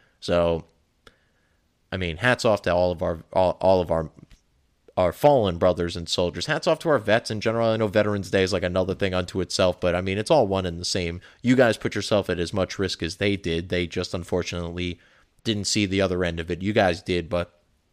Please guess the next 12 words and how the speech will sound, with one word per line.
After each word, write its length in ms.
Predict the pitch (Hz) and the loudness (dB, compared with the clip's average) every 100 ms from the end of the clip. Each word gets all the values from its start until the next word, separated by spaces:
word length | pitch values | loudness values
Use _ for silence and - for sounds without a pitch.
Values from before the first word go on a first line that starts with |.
| _ _ - 120 | _ _ -10 -2
I 80 | |
know 120 | 123 123 | 2 4
bars 400 | 117 113 110 120 | 6 6 4 0
aren't, 220 | 113 - | -4 -2
aren't 220 | 107 104 | 0 2
open 280 | 104 104 107 | 2 2 -2
and 120 | 98 | -4
stuff, 300 | - 113 104 | -2 0 0
but 220 | 98 90 - - - - | 2 -2 -2 -18 -12 0
when 180 | 131 | 0
they 140 | 131 110 | 2 2
are, 340 | 107 120 131 | 4 2 -2